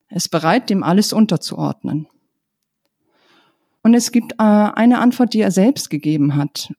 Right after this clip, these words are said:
Vor einigen Tagen erschien ein, äh, neues Enthüllungsvideo von Alexei Nawalny über den Reichtum von Wladimir Putin.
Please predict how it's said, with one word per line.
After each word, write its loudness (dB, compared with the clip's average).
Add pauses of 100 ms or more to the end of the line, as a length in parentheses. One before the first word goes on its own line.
Vor 0
einigen 4
Tagen 2
erschien 0 (680)
ein, 2
äh, 2
neues 4
Enthüllungsvideo 0
von -2
Alexei -2
Nawalny 2
über 0
den 0 (140)
Reichtum 0
von 0
Wladimir 0
Putin. -8